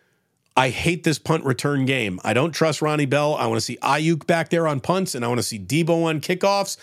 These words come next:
and I am not fucking around come postseason time with either, uh, Ronnie Bell or Ray Ray McCloud. I'm just, Ray, it's good that Ray Ray was back today. I'd rather that be Ayuk.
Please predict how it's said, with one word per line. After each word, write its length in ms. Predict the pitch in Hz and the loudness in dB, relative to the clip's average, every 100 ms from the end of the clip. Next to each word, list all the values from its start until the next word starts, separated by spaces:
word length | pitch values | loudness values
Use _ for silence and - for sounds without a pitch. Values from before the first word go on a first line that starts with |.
| - - | -20 -16
and 160 | - 123 | -4 -2
I 180 | - 165 | 0 0
am 140 | 165 | 0
not 240 | 151 170 147 | 0 0 0
fucking 320 | 175 156 170 | 0 2 2
around 340 | 165 170 175 | 2 2 0
come 180 | - 165 | 0 0
postseason 580 | 151 156 143 160 123 120 | 2 0 0 -4 -2 -2
time 360 | 107 98 76 - - _ _ _ - | -2 -2 -6 -12 -20 _ _ _ 0
with 240 | 127 123 - | 2 2 -2
either, 480 | 165 185 135 98 - _ _ _ | 0 2 2 -2 -6 _ _ _
uh, 180 | 117 117 | 2 2
Ronnie 460 | 110 139 175 190 196 | 2 2 2 2 2
Bell 540 | 147 170 165 170 180 | 2 2 2 2 0
or 260 | 123 110 98 | 0 0 2
Ray 260 | 113 165 | 2 2
Ray 260 | 170 180 180 | 2 2 2
McCloud. 920 | 170 - - 165 165 170 165 165 165 131 | 0 -2 -2 0 0 0 0 0 0 -2
I'm 180 | 117 | -2
just, 360 | 120 143 131 - - _ _ _ - | 0 -2 -2 -8 -20 _ _ _ 0
Ray, 180 | 143 175 | 2 2
it's 180 | 139 | -4
good 220 | - 170 170 | -2 0 0
that 120 | 180 | 2
Ray 160 | 196 | 2
Ray 160 | 196 202 | 2 2
was 200 | 196 170 | 0 0
back 280 | 202 196 190 | 0 0 0
today. 420 | 170 160 156 147 - _ _ | 0 2 0 -2 -10 _ _
I'd 140 | 123 | 0
rather 240 | 139 147 147 | 2 0 0
that 220 | 156 147 | -2 0
be 100 | 170 | 0
Ayuk. 600 | 170 165 151 143 139 - | 2 0 2 0 -2 -8